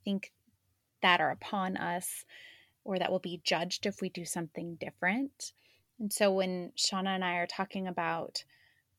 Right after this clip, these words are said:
realizing it's okay to pivot and evolve,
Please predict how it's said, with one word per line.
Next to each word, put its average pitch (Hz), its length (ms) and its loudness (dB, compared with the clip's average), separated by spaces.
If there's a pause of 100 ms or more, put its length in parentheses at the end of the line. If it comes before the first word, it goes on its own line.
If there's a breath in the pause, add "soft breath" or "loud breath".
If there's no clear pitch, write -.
(120)
realizing 196 720 2
it's - 160 -10
okay 202 500 2
to - 160 -6
pivot 190 540 0
and 190 120 -4
evolve, 175 800 4